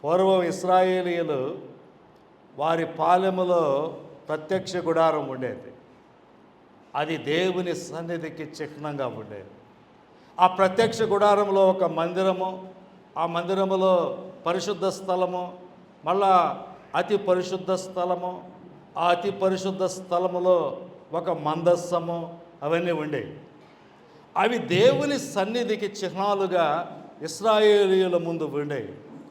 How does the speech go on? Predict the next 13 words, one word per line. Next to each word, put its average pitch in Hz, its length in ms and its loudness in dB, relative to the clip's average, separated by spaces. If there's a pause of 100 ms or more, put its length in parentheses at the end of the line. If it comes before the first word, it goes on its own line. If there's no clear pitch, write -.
(380)
ఈ 233 40 -2
రోజున 226 840 4 (640)
దేవుని 277 560 4
సన్నిధికి 220 680 -4
చిహ్నముగా, 185 1300 -2 (580)
దేవుని 240 520 4
పరిశుద్ధమైన 190 1300 -2 (240)
సన్నిధికి 180 540 -2
చిహ్నముగా 165 1120 -4
మన 165 200 -4
మధ్యలో 180 420 -2
ఉన్నది 165 320 -2
ఏంటంటే 165 800 -4